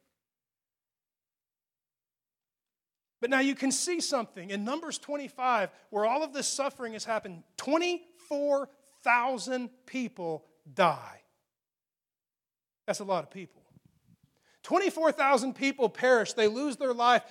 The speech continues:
because of one thing, compromise.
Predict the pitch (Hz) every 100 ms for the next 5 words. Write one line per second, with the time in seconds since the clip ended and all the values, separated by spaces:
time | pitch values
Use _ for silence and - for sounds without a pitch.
0 | - - 233 233 240 262 269 214 202 151
1 | 156 220 247 247 233 202 160 127 _ _
2 | _ _ _ _ _ _ - 220 214 185
3 | 156 127 113 113 -